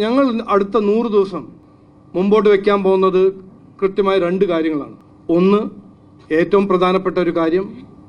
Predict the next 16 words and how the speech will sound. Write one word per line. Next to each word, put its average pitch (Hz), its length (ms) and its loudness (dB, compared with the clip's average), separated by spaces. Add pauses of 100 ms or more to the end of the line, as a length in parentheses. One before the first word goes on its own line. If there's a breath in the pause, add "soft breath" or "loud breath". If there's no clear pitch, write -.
(220)
വികസിത 190 400 2 (100)
കേരളം. 180 360 0 (120)
ഞങ്ങൾ 170 200 -2 (360)
ആദ്യം 180 340 0
മുതൽ 190 180 2 (100)
പറയുന്ന 175 360 -2
ഒരു 160 140 -2
കാര്യമാണ് 165 360 -2 (260)
വികസനം, 190 500 2 (600)
തൊഴിൽ, 202 340 6 (500)
തൊഴിലവസരങ്ങൾ, 190 760 4 (180)
അടിസ്ഥാന 185 400 2 (100)
സൗകര്യങ്ങൾ, 190 540 4 (440)
സർക്കാർ 196 400 0 (480)
സേവനങ്ങൾ, 196 440 2 (400)
ഭരണശൈലി, 196 720 2